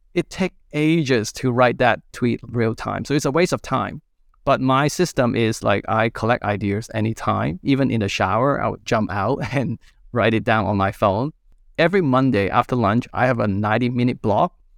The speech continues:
and I would look at the ideas that I've jot down over the last week, or actually from before. And I would just, like,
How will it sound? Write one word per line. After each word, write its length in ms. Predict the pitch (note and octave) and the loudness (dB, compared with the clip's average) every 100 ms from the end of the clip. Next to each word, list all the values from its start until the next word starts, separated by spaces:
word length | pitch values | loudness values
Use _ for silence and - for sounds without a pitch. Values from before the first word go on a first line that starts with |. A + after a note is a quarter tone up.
| _ _ _ - | _ _ _ -2
and 160 | B2+ | 2
I 60 | A#2 | 4
would 160 | B2 B2 | 2 2
look 320 | C3 D#3+ - | 0 0 4
at 200 | B2+ G2+ _ _ _ _ _ _ _ | 2 2 _ _ _ _ _ _ _
the 100 | - | 0
ideas 440 | G2+ A#2 A#2+ C3+ - | 2 2 2 0 0
that 120 | C3 | -2
I've 180 | G#2+ G#2+ | 0 -2
jot 320 | - A#2+ G#2 | 0 0 0
down 420 | - G#2 G2 A2 D3+ _ _ _ _ _ | 0 -2 -2 -4 -10 _ _ _ _ _
over 300 | C#3 C#3 B2+ | 0 2 2
the 100 | A#2+ | 2
last 380 | G2 G2+ A2+ - | 4 2 0 -2
week, 360 | A#2 A2+ - - - | -4 -4 -8 -20 -6
or 280 | C#3 C3+ C3 | 0 0 0
actually 400 | C3 C3+ C3+ B2+ A2+ | 0 -2 0 -2 -2
from 460 | - A#2 G#2 G#2+ B2 _ _ _ _ _ | -2 0 0 -2 -10 _ _ _ _ _
before. 540 | - G#2 G#2+ D#2 E2 D3+ _ _ _ _ _ _ _ _ - | -6 -2 -2 -2 -6 -12 _ _ _ _ _ _ _ _ -2
And 200 | C#3+ C3 | 0 2
I 200 | B2+ D3 | 2 2
would 200 | C#3 B2 | 0 0
just, 300 | C#3 C3 - | -2 -2 0
like, 240 | A2+ A2 | 0 -2